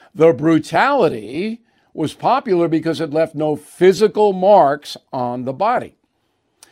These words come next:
Waterboarding was used by the Japanese during World War Two, then by the Viet Cong. The technique was later designated a form of torture by the United Nations, the United Kingdom, and other organizations,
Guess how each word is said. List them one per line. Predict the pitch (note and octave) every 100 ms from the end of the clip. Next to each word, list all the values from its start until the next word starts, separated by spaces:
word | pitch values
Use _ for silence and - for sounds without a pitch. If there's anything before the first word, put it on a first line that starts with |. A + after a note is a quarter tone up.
| _ _ _ _
Waterboarding | D3+ F#3+ G#3+ E3 G3 G3 F#3+ F#3+ E3
was | E3 D#3 B2
used | F3 E3+ C#3+
by | C#3 D#3 D3
the | C#3+
Japanese | D3 D3+ D3+ D3 D3+ F3 G#3+
during | F3+ D#3 C#3+
World | D3 C#3+
War | C#3+ C3
Two, | - D#3+ F3 B3+ A#3+ _ _
then | - D3+ D#3
by | D#3+ D#3
the |
Viet | D3+ D#3 E3 -
Cong. | - A3 F#3 A#2+ _ _ _ _ _ _ _ _ _
The | C#3 C#3+
technique | E3 D#3+ E3 D#3+
was | D#3+ C3+
later | D#3+ D#3 D#3+ D3
designated | C3+ D#3+ D3 C#3 D#3+ D3+
a | D3
form | - D3+
of | D3+ -
torture | - G3 F#3 C#3+ E3 G#3+ - _ _ _ -
by | C3+ D3
the | D#3
United | D#3+ D3+ D3+ D#3+ D3
Nations, | D3 C#3+ B2+ D3+ E3+ D3
the | D3
United | D3 D3 C#3+
Kingdom, | C#3+ D#3 D3+ D#3 D#3
and | D3
other | C#3+ D3
organizations, | D3 C#3+ D3 F#3+ A#3+ - - -